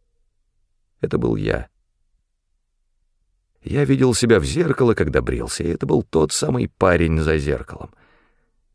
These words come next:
Зеленые глаза, черные волосы и одет в черное с серебром, конечно же. На плечах плащ, чуть раздуваемый ветром.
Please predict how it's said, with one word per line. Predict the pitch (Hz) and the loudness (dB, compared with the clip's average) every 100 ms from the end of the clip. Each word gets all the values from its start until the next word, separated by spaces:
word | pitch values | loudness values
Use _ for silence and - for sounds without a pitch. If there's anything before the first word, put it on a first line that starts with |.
| _ | _
Зеленые | 69 73 80 107 87 | -4 2 4 6 4
глаза, | 76 76 64 90 120 | 4 2 4 4 2
черные | - 123 98 78 67 | 4 4 4 4 2
волосы | 60 139 143 73 - 62 | 0 2 2 2 0 -4
и | 92 165 | -4 0
одет | 151 131 73 123 151 - - _ _ _ | 2 2 4 4 4 0 -20 _ _ _
в | - - | -18 -14
черное | - - 135 117 117 104 | -4 2 4 6 4 4
с | 87 | 2
серебром, | - 110 92 73 147 113 71 | 0 2 2 4 4 4 2
конечно | - 53 - - - | -4 -8 -12 -14 -16
же. | - _ _ _ _ _ _ _ _ _ _ _ _ _ _ _ _ _ _ _ - | -18 _ _ _ _ _ _ _ _ _ _ _ _ _ _ _ _ _ _ _ -4
На | 65 | -2
плечах | 73 78 - 104 73 - - | 2 2 4 4 2 -6 -12
плащ, | - 73 143 71 - | -2 2 2 2 -2
чуть | - - - | -4 -2 2
раздуваемый | 117 98 92 95 90 85 80 | 2 4 4 6 4 4 0
ветром. | 76 67 - - | -2 -4 -6 -14